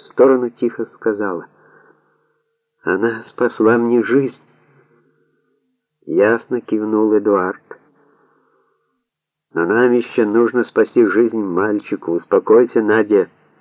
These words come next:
еще ничего не кончено». Она кивала головой, ничего не говоря. Эдуард оттащил тело убитого в комнату.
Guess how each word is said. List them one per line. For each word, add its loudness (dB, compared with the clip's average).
еще -2
ничего 0
не 0
кончено». 0
Она 0
кивала 4
головой, 4
ничего 2
не 0
говоря. 2
Эдуард 0
оттащил -2
тело 2
убитого -2
в -20
комнату. -6